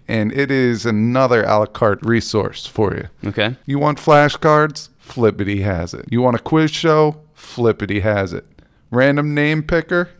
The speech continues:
Speaker 1: You got it. You wanna test yourself on your typing skills, or you wanna make a badge tracker? You can do that. And badges are, you know, they're coming up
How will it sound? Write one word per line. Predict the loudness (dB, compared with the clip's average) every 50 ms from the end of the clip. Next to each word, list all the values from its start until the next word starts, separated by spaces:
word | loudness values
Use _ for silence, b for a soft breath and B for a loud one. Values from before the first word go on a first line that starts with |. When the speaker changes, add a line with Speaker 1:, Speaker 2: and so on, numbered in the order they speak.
| _ _ -10
Speaker 1:
You | -8 -6 -4
got | 0 2 2 4 4 2 0
it. | -2 -6 -10 -6
You | -4 -2
wanna | 0 2 2 2 2 0 -2 -6 -10 _
test | 0 0 0 0 0 -2
yourself | -4 -4 -2 -2 -2 -2 -2 -2 -2
on | -2 -2 -2
your | -2 -4
typing | -2 -2 -2 -2 -2 -2 -4 -4
skills, | -6 -4 -2 -2 0 2 2 2 2 0 0 0
or | 0 0 0 0
you | -2 -2
wanna | 0 0 0
make | -2 -2 -2 -2 -2
a | -4 -6
badge | -4 -2 0 0 2 2 2 2 0 -2 -8 -12
tracker? | -6 -2 -2 0 0 -2 -2 -4 -4 -4 -4 -8 -12 -10
You | -6 -6 -6
can | -4 -4 -6 -4
do | -2 -2 0
that. | 0 0 -2
And | -4 -4 -4
badges | -4 -4 -4 -2 -4 -4 -4 -2
are, | -2 -2 -2 -4 -6 _ _ _ _ _
you | -10 -6 -4
know, | -2 -2 -2
they're | -4 -6 -10 -12
coming | -12 -10 -6 -6 -4 -2 -2 0 0
up | 2 0 0 -2 -6